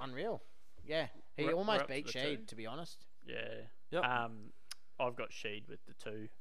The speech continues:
Speaker 2: Yep.
Speaker 3: And I have Tim Kelly for the one, Nev.
Speaker 1: Yeah,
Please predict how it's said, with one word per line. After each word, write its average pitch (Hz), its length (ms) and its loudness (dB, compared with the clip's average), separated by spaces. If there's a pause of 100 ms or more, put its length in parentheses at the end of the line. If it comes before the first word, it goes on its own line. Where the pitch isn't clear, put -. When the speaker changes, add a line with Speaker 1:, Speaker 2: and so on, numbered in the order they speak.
(160)
Speaker 2:
Yep. - 180 0 (600)
Speaker 3:
And 139 360 4
I 135 220 8
have 185 380 2
Tim 165 240 0
Kelly 151 320 4
for - 120 0
the 208 100 4
one, 160 300 6
Nev. 90 140 -6
Speaker 1:
Yeah, 113 100 -2